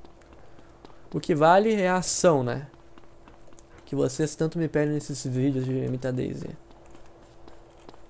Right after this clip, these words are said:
Vamos correndo por aqui. Nem sei quantos minutos já deu de vídeo, deve ter dado uns, uns vinte minutos por aí.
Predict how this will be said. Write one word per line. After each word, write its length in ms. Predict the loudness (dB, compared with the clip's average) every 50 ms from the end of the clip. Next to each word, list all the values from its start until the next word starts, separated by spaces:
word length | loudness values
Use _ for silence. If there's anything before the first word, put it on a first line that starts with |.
| -20 -20 -20 -20 -20 -20 -20 -20 -20 -20 -20 -20 -20 -20 -20 -20 -20 -20 -20 -20 -20 -20 -20 -20 -20 -20 -18 -10 -6
Vamos 160 | -6 -6 -2
correndo 240 | -2 -2 -2 -2 -4
por 180 | -4 -4 -4
aqui. 440 | -4 -4 -6 -8 -8 -6 -6 -6 -6 -8 -14 -20 -20 -20 -20 -20 -20 -20 -20 -20 -20 -20 -20 -20 -20 -20 -18 -20 -20 -20 -20 -20 -20 -20 -20 -20 -20 -20 -20 -20 -20 -18 -12
Nem 180 | -6 -2 0 0
sei 300 | 0 2 0 0 0 0
quantos 280 | 0 0 0 0 2
minutos 260 | 0 2 2 2 2 2
já 60 | 2
deu 100 | 2 2
de 100 | 2 -2
vídeo, 300 | 0 0 0 2 2 0
deve 80 | 0
ter 100 | 0 0
dado 260 | 2 2 2 2 2 0
uns, 400 | -2 -2 -4 -8 -10 -12 -12 -16 -20 -20 -14 -12
uns 280 | -10 -8 -8 -6 -6
vinte 360 | -4 0 2 2 2 2 0
minutos 480 | -2 -2 -2 -2 -4 -6 -12 -14 -14 -14 -18 -20 -20 -8
por 140 | -6 -4 -2
aí. 260 | -2 -2 -4 -6 -8